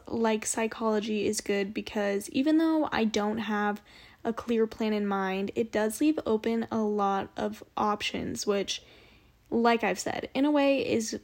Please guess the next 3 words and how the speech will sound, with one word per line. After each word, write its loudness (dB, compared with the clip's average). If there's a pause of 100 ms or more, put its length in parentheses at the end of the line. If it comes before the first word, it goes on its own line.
very 0 (160)
terrifying -2 (120)
because 0